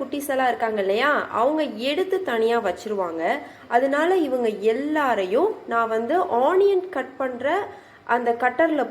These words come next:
போட்டு தூள் தூளா ஆக்க போறேன். இப்போ ஆக்சுவலா இதை கட் பண்றதுக்கு முன்னாடி மஞ்சள் தண்ணி, ஆ, சாரி, மஞ்சள் தூள் அப்புறம் சால்ட் போட்டு ஒரு ஃபைவ் மினிட்ஸ் வந்து அப்படியே நல்லா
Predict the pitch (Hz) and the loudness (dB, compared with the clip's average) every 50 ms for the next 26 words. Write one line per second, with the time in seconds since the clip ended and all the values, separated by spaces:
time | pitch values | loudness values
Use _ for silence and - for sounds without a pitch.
0 | - 214 208 208 - 320 381 480 466 - - - - - - _ _ _ - 359 | 0 -2 -2 0 0 2 2 2 0 -2 -10 -16 -18 -20 -20 _ _ _ 0 2
1 | 370 370 370 - 247 220 214 254 311 302 - - - 196 185 - 185 - - 175 | 2 2 2 2 0 2 4 2 2 0 -2 -4 -4 -4 -4 -4 -8 -8 -6 -4
2 | 170 175 170 160 - - - - - _ _ _ _ _ _ _ _ _ - - | -4 -4 -4 -6 -8 -12 -20 -20 -20 _ _ _ _ _ _ _ _ _ -20 -20
3 | - - - - - - - - - - 277 269 - 285 254 233 240 302 339 330 | -20 -20 -20 -20 -20 -20 -20 -20 -14 -10 -10 -4 2 4 4 6 4 4 2 -2
4 | - - 233 240 - - 320 330 349 330 269 202 220 269 269 - - 311 311 - | -4 -6 -6 -6 -4 -2 0 0 0 0 0 0 0 -2 -2 -2 -4 -4 -4 -2
5 | - - 440 415 403 381 - - - - 226 214 226 247 262 285 285 269 240 196 | 0 4 4 4 4 4 0 -2 -6 -6 -6 -4 -4 -2 -2 -2 -2 -2 0 0
6 | 180 180 196 247 302 330 - - - - - - - - 226 233 254 294 311 349 | 0 0 0 0 -2 -6 -8 -12 -20 -20 -20 -18 -10 -2 0 0 2 2 2 2
7 | 415 427 - 370 339 320 302 302 320 349 392 403 - - - - - - 262 262 | 2 0 0 0 0 0 0 0 2 4 2 2 0 -4 -12 -8 -4 0 0 2
8 | 240 233 226 - 254 233 208 185 - 214 220 226 233 254 285 277 349 359 349 339 | 2 0 0 2 0 2 2 0 -2 -2 -4 -2 -2 0 0 2 2 2 2 0
9 | - - 339 349 381 415 - - - 247 247 - - 311 302 311 - 277 247 240 | 0 0 2 2 2 2 0 -2 -2 -4 -4 0 0 0 0 0 0 -2 0 2
10 | 294 330 349 330 330 - - 233 202 196 - 254 311 370 - - 254 269 277 269 | 2 0 0 0 -2 -4 -2 -2 -2 0 0 0 2 2 0 0 2 2 2 2
11 | 269 - - 277 294 339 403 427 381 339 302 330 349 - - - 254 226 220 214 | 0 -2 -2 0 2 4 4 4 4 4 4 0 -2 -2 -4 -6 -4 -4 -2 0
12 | 277 381 440 - - - - - - - 233 208 233 285 330 320 277 247 254 285 | 0 -2 -2 -4 -8 -18 -20 -16 -10 -8 -6 -2 0 2 2 4 4 4 4 4
13 | 320 | 2